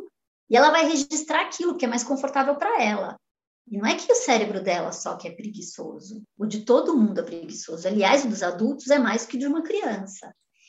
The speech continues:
E vale, e vale também, dá pra gente comparar com, por exemplo, é, os musicistas, que não podem ficar,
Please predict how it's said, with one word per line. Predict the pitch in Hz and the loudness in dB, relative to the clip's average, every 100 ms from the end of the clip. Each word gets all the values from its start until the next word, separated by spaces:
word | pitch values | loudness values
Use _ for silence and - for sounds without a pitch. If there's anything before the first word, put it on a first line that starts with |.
| - - _ _ _ _ _ - | -20 -20 _ _ _ _ _ 0
E | 302 285 | 2 4
vale, | 302 349 320 269 254 | 6 6 6 4 4
e | 277 | 4
vale | 277 339 349 - | 6 6 6 4
também, | 240 220 214 - | 4 4 4 4
dá | 226 | 2
pra | 233 220 | 2 2
gente | 220 214 | 0 -2
comparar | - - 165 180 233 294 226 220 | -10 -14 -10 -4 0 0 -2 -2
com, | 214 | -2
por | 226 214 | 0 0
exemplo, | 180 196 220 277 269 - 196 190 - | -2 -8 -4 -2 -2 -6 -10 -10 -8
é, | 190 185 185 | -4 -4 -4
os | 202 | 2
musicistas, | 214 262 277 302 440 - - 165 - - _ _ _ _ _ _ _ _ _ _ _ _ | 4 4 2 0 0 -2 -8 -14 -16 -20 _ _ _ _ _ _ _ _ _ _ _ _
que | - 254 311 | -6 0 0
não | 320 311 | 2 2
podem | 277 302 294 277 | 4 4 4 0
ficar, | 220 - 262 269 220 180 | -2 -4 0 0 -2 -8